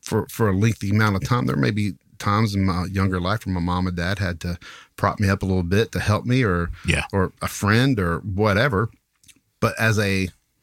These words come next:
Speaker 1: lifestyle, no. You know, another little, uh, as I'm sitting here thinking, another little principle, my, my poor daughters, uh, Jonas knows this all too well, <laughs> is, uh, I was talking to my fifteen-year-old the other day, and she was talking about a boy that she liked, and she goes, "And Dad, he's gonna take you out,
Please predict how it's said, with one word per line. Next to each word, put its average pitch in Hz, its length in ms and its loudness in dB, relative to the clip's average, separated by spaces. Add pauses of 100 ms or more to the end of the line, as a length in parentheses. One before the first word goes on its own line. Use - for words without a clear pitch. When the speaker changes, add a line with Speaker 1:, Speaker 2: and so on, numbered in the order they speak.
(120)
Speaker 1:
lifestyle, 92 680 0
no. 101 260 -2 (680)
You 107 80 0
know, 98 120 2
another 107 300 2
little, 98 320 2 (160)
uh, 95 160 0
as 95 120 -4
I'm 85 140 -4
sitting 85 180 -6
here 87 80 -4
thinking, 90 240 -2
another 90 200 2
little 85 160 0
principle, 85 420 -2
my, 82 200 0 (100)
my 82 260 -4
poor 95 220 -2
daughters, 80 500 -4 (460)
uh, 82 160 -2
Jonas 98 380 2
knows 92 180 4
this 87 160 0
all 90 140 -2
too 92 160 -2
well, 87 260 0 (140)
<laughs> - 160 -16
is, 98 300 0
uh, 90 360 0 (260)
I 110 80 0
was 92 140 2
talking 110 240 2
to 101 60 2
my 92 160 2
fifteen-year-old 92 600 0
the 95 100 2
other 90 140 0
day, 95 200 0
and 90 140 -2
she - 180 -4
was 90 120 -2
talking 95 220 0
about 90 220 2
a - 20 -2
boy 95 220 0
that 87 120 -2
she - 140 -4
liked, 87 240 -4
and 85 100 -6
she - 120 -4
goes, 92 180 -2
"And 92 80 0
Dad, 120 240 2
he's 127 140 4
gonna 117 180 2
take 113 260 0
you 104 200 4
out, 104 260 2